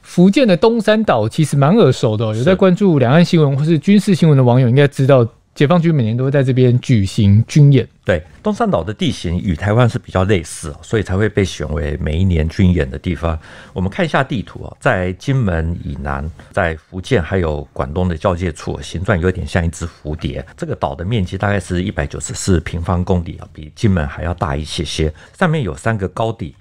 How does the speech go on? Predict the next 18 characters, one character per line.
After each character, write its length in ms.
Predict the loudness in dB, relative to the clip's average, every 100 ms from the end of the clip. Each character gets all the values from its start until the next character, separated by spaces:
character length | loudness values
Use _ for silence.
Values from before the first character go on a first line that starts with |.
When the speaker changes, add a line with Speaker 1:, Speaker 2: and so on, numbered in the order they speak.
| -4
Speaker 2:
公 240 | 0 0
云 100 | -2
山 240 | -2 -4 -4
二 160 | -2 -2
百 160 | -4 -10
高 180 | -6 -6
地 220 | -6 -14
啊， 140 | -16 -18
四 220 | -6 -2
一 140 | 0 0
零 160 | -4
高 200 | -4 -4
地、 160 | -4 -8
四 200 | -10 -8
二 160 | -4 -4
五 160 | -4 -8
高 160 | -8
地， 200 | -8 -10